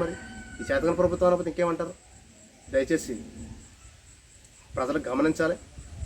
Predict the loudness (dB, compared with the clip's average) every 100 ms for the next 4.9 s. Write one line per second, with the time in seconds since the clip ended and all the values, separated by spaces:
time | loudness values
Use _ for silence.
0 | -12 -14 -18 -20 -18 -18 -16 -10 0 4
1 | 6 4 4 0 -6 -16 -20 -20 -20 -20
2 | -20 -16 -12 -2 0 4 6 6 6 6
3 | 4 0 -10 -14 -12 -12 -10 -10 -14 -4
4 | -2 2 4 4 4 2 0 -2 0